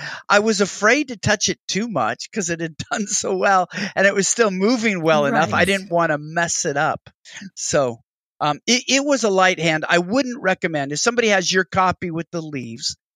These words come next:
Speaker 1: I don't think it's necessary for somebody to go out and buy the new edition. Uh, now, the new edition has been out, I say that, four years. So I don't think anybody getting it now is gonna, um, not have the, the new edition. But, uh, I,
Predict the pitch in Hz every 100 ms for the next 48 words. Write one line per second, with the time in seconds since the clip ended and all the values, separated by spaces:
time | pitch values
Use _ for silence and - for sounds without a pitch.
0 | _ _ _ - 196 214 233 208 185 180
1 | 175 175 - - 165 156 151 - 165 151
2 | 143 147 143 120 135 135 127 120 123 123
3 | 110 113 110 - 95 120 _ _ _ _
4 | 147 143 165 160 160 190 175 185 180 151
5 | 139 143 143 127 127 160 139 127 - _
6 | _ _ _ _ _ _ _ _ 165 160
7 | 160 160 160 160 160 - - _ _ -
8 | 190 185 190 196 190 175 208 185 165 165
9 | 151 143 156 143 139 104 143 139 131 147
10 | 127 123 - - 123 107 160 _ - -
11 | - _ 143 151 - 151 139 131 123 123
12 | 117 - - 127 123 113 104 117 - 104
13 | 92 _ - 156 139 - - - - 156
14 | 147 - 175